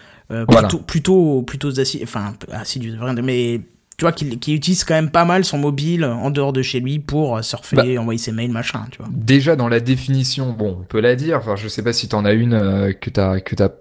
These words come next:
Speaker 2: que t'as préparée.
Speaker 1: Oui,
Speaker 2: Si.
Speaker 1: oui, oui, j'en ai
Speaker 2: Bah,
Speaker 1: préparé.
Speaker 2: vas-y.
Speaker 1: Bah, on l'a préparée ensemble, mon cher ami, tu as déjà
Speaker 2: Oui,
Speaker 1: oublié.
Speaker 2: d'accord.
Speaker 1: <laughs>
Speaker 2: Non, non, moi, j'ai
Speaker 1: D'accord.
Speaker 2: noté, j'ai noté, mais parce qu'il y a, ça nous amènera à parler d'un point très important, c'est la dépendance du smartphone.
Speaker 1: Oui.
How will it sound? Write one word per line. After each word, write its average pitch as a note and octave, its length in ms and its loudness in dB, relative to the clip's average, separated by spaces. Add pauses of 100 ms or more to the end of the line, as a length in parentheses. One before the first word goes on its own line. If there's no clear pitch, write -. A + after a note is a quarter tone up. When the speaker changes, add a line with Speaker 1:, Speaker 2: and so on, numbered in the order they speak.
Speaker 2:
que - 80 -2
t'as G#2 140 4
préparée. C#3 720 0
Speaker 1:
Oui, B3 340 6
Speaker 2:
Si. - 220 -2
Speaker 1:
oui, G#3 100 6
oui, G#3 220 4
j'en F3 100 2
ai D#3 80 2
Speaker 2:
Bah, A#2 60 0
Speaker 1:
préparé. D3 240 4
Speaker 2:
vas-y. B2+ 100 4
Speaker 1:
Bah, C3+ 80 2
on B2+ 60 4
l'a D3+ 100 4
préparée D#3+ 320 2
ensemble, A3 540 6
mon E3 100 2
cher E3 160 2
ami, D#3+ 240 2
tu D3+ 160 0
as D3 80 4
déjà F#3+ 240 6
Speaker 2:
Oui, A#3+ 40 6 (180)
Speaker 1:
oublié. E3+ 140 6
Speaker 2:
d'accord. D3+ 300 4 (240)
Speaker 1:
<laughs> G3 220 0
Speaker 2:
Non, C#3 180 2
non, G3 160 4
moi, B2+ 120 2
j'ai A#2+ 140 0
Speaker 1:
D'accord. D3+ 240 6
Speaker 2:
noté, D#3 120 4
j'ai B2 80 0
noté, D3 220 2
mais B2+ 140 0 (280)
parce B2+ 160 2
qu'il C#3 160 0
y C3+ 60 4
a, B2+ 100 2 (380)
ça - 240 -2
nous A#2+ 320 0
amènera B2+ 300 4
à C3+ 40 4
parler A#2+ 240 0
d'un A#2 140 0
point B2 160 -2
très A#2+ 180 0
important, B2 340 0
c'est - 120 0
la A#2+ 60 4
dépendance B2 380 2
du B2 120 -2
smartphone. A#2+ 560 0 (200)
Speaker 1:
Oui. C3 160 2